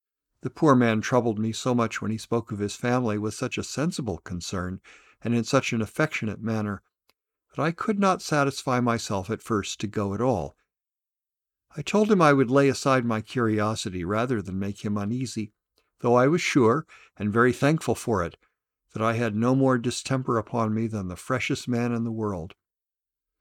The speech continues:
Well, he would not have me put it off neither, but to let me see how confident he was that I was just to him,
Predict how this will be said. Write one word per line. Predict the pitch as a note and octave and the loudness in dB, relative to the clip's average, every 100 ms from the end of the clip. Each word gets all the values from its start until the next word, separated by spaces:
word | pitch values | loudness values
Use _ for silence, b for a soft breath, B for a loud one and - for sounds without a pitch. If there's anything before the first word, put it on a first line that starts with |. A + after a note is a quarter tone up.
| _ | _
Well, | - A2+ G#2 G#2+ - _ | 2 2 2 -2 -8 _
he | - C3+ | 2 4
would | A#2 | 4
not | A2 B2+ A#2+ | 2 0 0
have | A2+ G2+ | -2 -2
me | G#2+ | -4
put | G#2 C3 | -2 -2
it | G#2 F#2 | 0 2
off | G#2 G2 | 0 0
neither, | G#2+ A2 G#2 E2 - b b b | 0 0 0 -4 -8 b b b
but | - A#2+ | -6 -2
to | C3 | 2
let | C#3 | 2
me | E3 | 2
see | C#3 D#3+ C3+ | 0 2 2
how | B2+ | 2
confident | - C#3 C#3+ D3+ C3 G#2+ | 2 4 4 2 -2 0
he | A2+ | 0
was | G2 F2+ F#2 | 0 -2 -6
that | A2 G2 | -4 0
I | G#2+ | 0
was | G2+ F#2 | -2 -4
just | E2+ A#2 A2 - | 0 0 0 -4
to | - | -8
him, | G2 E2+ | -6 -6